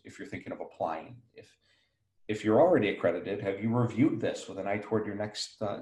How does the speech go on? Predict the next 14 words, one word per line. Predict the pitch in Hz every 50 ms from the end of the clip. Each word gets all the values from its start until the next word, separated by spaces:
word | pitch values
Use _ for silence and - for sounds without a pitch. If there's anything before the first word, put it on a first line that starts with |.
| - -
desk | 135 - - - -
auditor | 95 85 - - - - 87
or | - - 95 92 -
onsite? | 104 117 135 135 - - - - - _ _ _ _ _ _ _ _ _ _ _ _ _ _ _ _ _ _ _ _ _ _ _ -
Have | 110
you | 117 117
focused | - 135 131 131 131 123 -
any | 123 123 127 123 117 -
increased | 127 127 123 - 131 127 - - -
energies | 117 120 143 156 - - 107 92 87 87 -
on | 80 73 73 - - _ _ _ _ _ _ -
training, | - - - 123 156 156 131 110 -
teaching, | - 123 147 143 - 110 95
developing, | 98 - 117 139 170 170 - - - 78 69 - -